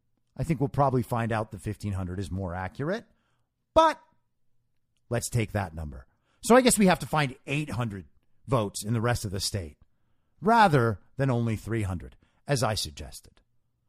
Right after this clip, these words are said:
The official also said that some of the gaps in the absentee ballots might be explained by mistakes in which county officials mixed absentee ballots counted by one machine for another. But he acknowledged other gaps in ballot batches defy immediate explanation and would require extensive investigation to determine if something more nefarious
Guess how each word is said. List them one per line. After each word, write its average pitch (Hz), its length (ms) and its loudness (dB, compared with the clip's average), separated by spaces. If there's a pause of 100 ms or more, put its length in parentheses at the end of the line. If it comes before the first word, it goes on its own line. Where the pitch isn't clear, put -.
(680)
The 190 60 6
official 220 320 4
also 180 400 6
said 135 240 2
that 127 140 -4
some 220 140 4
of 233 60 4
the 214 60 2
gaps 151 320 2
in 135 80 -4
the 123 60 -4
absentee 165 320 -4
ballots 127 340 0
might 170 180 0
be 190 120 -2
explained 139 340 -2
by 127 80 0
mistakes 127 400 -2
in 113 80 -4
which 98 140 -8
county 175 260 0
officials 127 420 -2 (240)
mixed - 300 -2
absentee 185 400 0
ballots 120 340 -2
counted 131 320 -2
by 117 140 0
one 165 260 0
machine 117 360 -2
for 123 240 -2
another. 117 380 -2 (500)
But 185 100 6
he 220 80 6
acknowledged 226 460 2
other 233 240 0
gaps 135 340 0
in 131 140 -2
ballot 131 340 -2
batches 123 380 -2
defy 160 400 0
immediate 135 400 0
explanation 131 600 -4 (240)
and 175 200 0
would 180 240 4
require 190 520 -2
extensive 156 440 -4
investigation 131 640 -2
to 95 100 -6
determine 135 600 -4
if 127 100 -12
something 156 300 -2
more 156 180 2
nefarious 147 580 -2